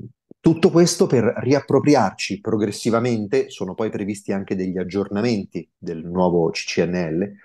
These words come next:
per riappropriarci progressivamente della nostra qualità. Perché quello che io dico sempre è: se ci mettete in condizione di lavorare come macchine, in batteria,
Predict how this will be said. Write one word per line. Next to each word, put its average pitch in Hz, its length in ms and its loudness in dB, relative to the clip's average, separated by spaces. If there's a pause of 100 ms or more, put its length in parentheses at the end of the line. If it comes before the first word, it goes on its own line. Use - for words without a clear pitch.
(400)
per 135 140 0
riappropriarci 147 720 -2
progressivamente 143 800 -4
della 110 220 -4
nostra 120 320 -10
qualità. 98 420 -4 (240)
Perché 120 400 -2
quello 147 240 6
che 139 100 4
io 160 140 6
dico 139 180 -2
sempre 139 420 -2
è: 98 200 -4 (560)
se - 500 -4
ci - 200 -6
mettete 127 400 -2
in 135 120 -2
condizione 123 640 -4
di 101 100 -4
lavorare 107 500 -4
come 98 200 -6
macchine, 95 680 -6 (440)
in 98 160 2
batteria, 95 720 4